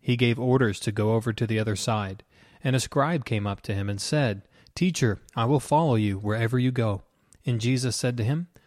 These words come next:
'Foxes have holes and birds of the air have nests, but the Son of Man has nowhere to lay his head.' Another of the disciples said to him, 'Lord,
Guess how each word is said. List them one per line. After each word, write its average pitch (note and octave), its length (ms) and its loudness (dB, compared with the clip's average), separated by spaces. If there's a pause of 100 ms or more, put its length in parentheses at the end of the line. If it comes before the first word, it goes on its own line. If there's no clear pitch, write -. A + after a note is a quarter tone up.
(120)
'Foxes C3 600 -2
have C3+ 200 0
holes B2 360 2
and A2+ 240 -2
birds A2+ 360 2
of B2+ 120 -4
the A#2+ 160 0
air A2 120 0
have A2 220 -2
nests, G2+ 500 -4 (280)
but A#2 140 -2
the A#2+ 80 0
Son C3+ 260 0
of C3+ 120 -2
Man G#2+ 340 -2
has G2+ 240 -2
nowhere G2+ 420 0
to - 140 -4
lay G2+ 160 0
his G2 160 -2
head.' G#2 280 -2 (800)
Another D3 360 4
of B2 120 0
the A#2+ 100 2
disciples A#2 640 0
said B2 320 -2
to B2 100 -2
him, B2 300 0
'Lord, A2+ 460 4